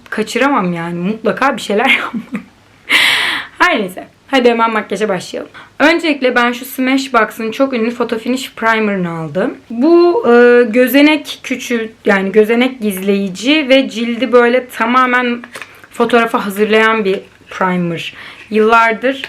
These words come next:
çok namını duyuyorum ama bir türlü kendisiyle <laughs> kavuşamamıştım. Çok güzel tuttum.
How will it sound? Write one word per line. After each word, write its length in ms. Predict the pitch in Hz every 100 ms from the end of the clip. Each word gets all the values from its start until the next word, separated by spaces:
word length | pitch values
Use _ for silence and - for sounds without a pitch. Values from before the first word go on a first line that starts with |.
| - -
çok 360 | 247 240 -
namını 500 | 208 208 214 220 214
duyuyorum 460 | 220 269 285 285 320 - - - -
ama 400 | 262 277 277 277
bir 340 | 214 262 277 269
türlü 500 | 240 220 269 277 - _ _ -
kendisiyle 520 | - 214 214 240 240 - - _ _ _
<laughs> 520 | _ _ - _ _
kavuşamamıştım. 1200 | - - 262 233 262 254 240 - - - - 240 277 - _ - _ - - - -
Çok 180 | - 202
güzel 280 | 190 208 202
tuttum. 300 | 185 -